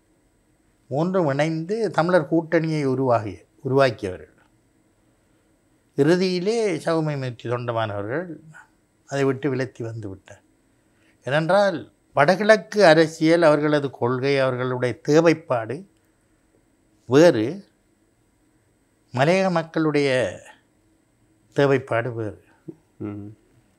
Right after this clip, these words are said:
Speaker 1: அது இரண்டுமே இணைந்த, ஆனால் மலையக மக்கள் எங்களோட இணைந்து போராட்டத்திலே பங்கு பற்றி இருக்கின்றார்.
Speaker 2: ம்.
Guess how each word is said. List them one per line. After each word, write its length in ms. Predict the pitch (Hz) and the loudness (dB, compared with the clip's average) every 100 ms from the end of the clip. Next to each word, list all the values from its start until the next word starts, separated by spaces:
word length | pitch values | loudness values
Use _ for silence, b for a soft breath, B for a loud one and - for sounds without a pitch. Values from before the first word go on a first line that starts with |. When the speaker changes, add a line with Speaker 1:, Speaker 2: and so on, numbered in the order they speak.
| _ _ _ _ _ _ _ _ _ _ _ _ _ _ | _ _ _ _ _ _ _ _ _ _ _ _ _ _
Speaker 1:
அது 260 | - 170 | 0 2
இரண்டுமே 500 | 165 180 190 196 190 | 2 2 0 -2 0
இணைந்த, 420 | 170 160 156 135 | 0 0 0 -2
ஆனால் 340 | 113 151 254 226 | 2 4 4 6
மலையக 360 | 175 240 233 | 6 6 6
மக்கள் 420 | 247 220 220 240 226 | 4 2 2 2 2
எங்களோட 360 | 226 240 226 | 0 2 4
இணைந்து 380 | 196 208 233 226 | 4 2 0 -2
போராட்டத்திலே 680 | - 214 214 190 208 214 202 | 0 4 4 4 -2 -2 -2
பங்கு 220 | 185 180 | 0 2
பற்றி 240 | 170 135 123 | 0 0 -6
இருக்கின்றார். 400 | 107 95 85 139 | -8 -12 -14 -8
Speaker 2:
ம். 320 | 107 101 | -8 -8